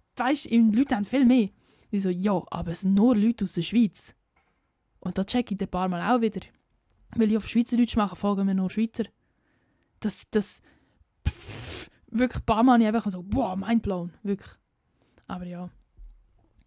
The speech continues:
Boah, das war jetzt eine lange Story <laughs> gewesen. Äh,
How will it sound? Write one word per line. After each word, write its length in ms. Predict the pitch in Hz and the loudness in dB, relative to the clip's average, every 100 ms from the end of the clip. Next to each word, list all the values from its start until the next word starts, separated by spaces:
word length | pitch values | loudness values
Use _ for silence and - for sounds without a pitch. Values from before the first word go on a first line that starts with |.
| - - _ _ _ - | -20 -20 _ _ _ -4
Boah, 240 | 214 196 | 2 4
das 100 | 214 | 4
war 60 | 208 | 2
jetzt 300 | - - - | -6 -6 4
eine 120 | 226 | 4
lange 280 | 208 214 226 | 4 4 4
Story 280 | - 202 233 | 4 2 4
<laughs> 20 | |
gewesen. 320 | - 330 480 539 - - _ - - - - - - _ - | 2 0 0 -4 -6 -16 _ -20 -18 -18 -20 -20 -20 _ 2
Äh, 460 | 247 233 220 185 | 4 6 6 4